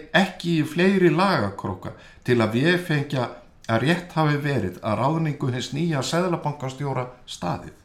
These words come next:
Kostirnir við að fá útlending í starfið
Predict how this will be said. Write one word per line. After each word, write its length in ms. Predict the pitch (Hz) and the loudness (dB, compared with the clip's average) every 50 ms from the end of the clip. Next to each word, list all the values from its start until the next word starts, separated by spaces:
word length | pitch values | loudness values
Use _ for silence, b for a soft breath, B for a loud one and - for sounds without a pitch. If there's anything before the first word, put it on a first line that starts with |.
| - - b b b b b b b b b b b b b | -20 -20 b b b b b b b b b b b b b
Kostirnir 720 | - 151 170 170 - - 170 160 - 151 147 135 127 131 B B B B B | 4 4 4 4 4 0 0 0 2 4 2 2 2 -2 B B B B B
við 200 | 147 156 151 151 | 4 4 6 4
að 100 | 139 131 | 4 4
fá 80 | 147 139 | 4 2
útlending 680 | 170 - 170 190 180 - - 175 156 - 151 139 - 127 | 4 2 0 0 0 0 0 0 2 2 -2 -2 0 -2
í 80 | 110 101 | -2 -2
starfið 520 | - - 107 120 135 143 147 135 131 B | 0 0 0 0 0 -2 -4 -6 -8 B